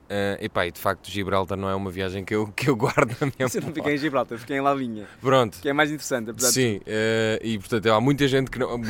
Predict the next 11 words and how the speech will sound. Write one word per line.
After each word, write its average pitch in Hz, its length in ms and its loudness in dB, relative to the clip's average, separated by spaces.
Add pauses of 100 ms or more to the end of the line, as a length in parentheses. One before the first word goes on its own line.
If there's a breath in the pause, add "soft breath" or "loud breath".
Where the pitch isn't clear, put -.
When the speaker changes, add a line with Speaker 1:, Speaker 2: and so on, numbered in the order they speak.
(140)
Speaker 1:
qu-, 135 180 4
quanto 127 220 2
muitas 117 260 0
pessoas 120 220 0
vão 117 160 2
lá 117 140 6
ver 104 240 0
os, 101 480 -4
eh, - 20 -10 (640)
os, 87 540 -12
hum, 82 160 -12